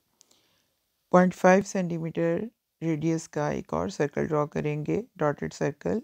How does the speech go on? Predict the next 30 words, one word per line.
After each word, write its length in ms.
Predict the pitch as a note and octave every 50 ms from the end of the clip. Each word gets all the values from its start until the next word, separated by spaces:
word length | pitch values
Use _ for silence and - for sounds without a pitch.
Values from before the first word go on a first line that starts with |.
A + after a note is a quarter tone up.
| - - D#3+
ओ 100 | D3+ D3
को 160 | - - F#3+
सेंटर 420 | - - D3+ C#3+ D3+ - - -
मानकर। 500 | D3 C#3+ C#3+ C#3+ D3+ - - - - A3+ - _ _ _ _ _ _ _ _ _ _ _ _ _ _ _ _ _ - _ _ _ _ _ _ _ _ _ _ -
देखिए, 260 | F3 F3+ - - A3+
दोनों 300 | F#3+ F#3+ G3 G3+ A3 A#3+ G#3+
डॉटेड 280 | G3+ F3 - - E3+
सर्कल 520 | E3 - D#3+ C#3+ - - - D#3+ E3 G3+ G#3+ _ _ _ _ _ _ G4+ G4 - _ _ _ _ _ _ _ _ -
दो 200 | D#3 D3+ F#3 G3+ G3
पॉइंट्स 340 | - F3 E3 D#3 D#3 -
पर 200 | - - E3 D3+
एक 140 | C#3+ C#3+ D3
दूसरे 280 | D3 C#3+ C#3+ - D3+ C#3+
को 120 | - D3+
इंटरसेक्ट 520 | D3 C#3+ - D3+ - - F#3 F#3+ - _ -
कर 180 | D#3 C#3+ C#3+
रहे 140 | C#3+ D3+ D#3
हैं, 180 | D#3+ E3 F#3 - _ _ _ _ _ -
जिसे 240 | D3+ D#3 D3 - D#3+
हमने 240 | D#3 D3+ D3+ D3+ D3+
नाम 280 | D3 D3 D3 D3 D3+ D3
दिया 240 | D#3 D#3 D#3 D#3
पी 280 | D3+ _ - C#3 C#3 C#3
और 180 | C#3+ C#3 C#3+ - _
क्यू। 280 | - D#3 D#3 E3+ G#3+ B3 _ _ _ _ _ _ _ _ _ _ _ _ _ _ _ _ _ _ _ _ _ _ _ _ _ _ _ - _ -
ओ 180 | F#3 F#3+ G3 G3
को 180 | - - A3
पी 240 | G#3+ _ - E3+ E3
से 200 | - - F#3+ F#3
मिलाएंगे 580 | F3+ F#3 F3 E3+ E3 E3+ E3+ E3+ F#3+ G#3 A#3+